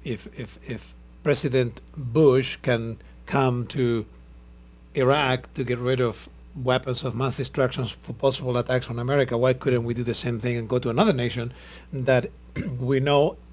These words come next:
is training terrorists to attack us? And so that is the,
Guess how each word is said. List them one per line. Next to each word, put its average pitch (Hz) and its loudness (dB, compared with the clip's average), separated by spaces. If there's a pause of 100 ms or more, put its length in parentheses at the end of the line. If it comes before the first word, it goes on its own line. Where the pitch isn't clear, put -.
(160)
is 143 0
training 139 0 (420)
terrorists 127 2
to 151 2
attack 135 -2
us? 165 -4 (320)
And 117 -2
so 139 -2
that 127 4
is 123 -2
the, 120 0